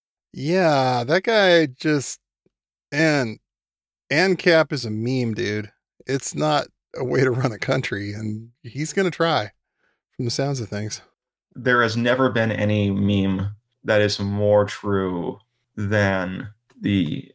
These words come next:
Speaker 2: failed every time it's been tried thing
Speaker 1: Yeah.
Speaker 2: when applied to anarcho-capitalism.
Speaker 1: It's just
Speaker 2: Compared to all attempts to institute full communism,
Speaker 1: Mm-hmm.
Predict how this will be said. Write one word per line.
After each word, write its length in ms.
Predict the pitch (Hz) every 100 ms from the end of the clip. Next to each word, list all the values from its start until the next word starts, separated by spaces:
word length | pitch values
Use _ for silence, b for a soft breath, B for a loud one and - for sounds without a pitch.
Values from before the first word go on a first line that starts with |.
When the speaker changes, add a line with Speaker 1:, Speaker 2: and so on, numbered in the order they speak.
| _
Speaker 2:
failed 460 | - 113 107 104 95
every 260 | 107 107
time 240 | 101 101 98
it's 100 | -
been 180 | 101
tried 520 | 101 - 101 101 117 - _ _ _ _ _ _
thing 440 | 123 120 131 151 -
Speaker 1:
Yeah. 320 | 160 117 92
Speaker 2:
when 220 | 113 113 104
applied 540 | 104 131 113 110 104
to 160 | - 110
anarcho-capitalism. 1300 | 101 101 98 101 101 104 90 - - 82 - - - b b b b -
Speaker 1:
It's 280 | 139 123
just 100 | 131 120
Speaker 2:
Compared 560 | 104 - 123 127 131
to 500 | - 127 117 113 - -
all 360 | 95 107 120
attempts 540 | 113 - 107 107 - -
to 120 | 120
institute 800 | 104 104 104 127 101 - 120 -
full 360 | - - 107 107
communism, 760 | - 101 107 120 123 131 143 156 b b b -
Speaker 1:
Mm-hmm. 260 | 101 123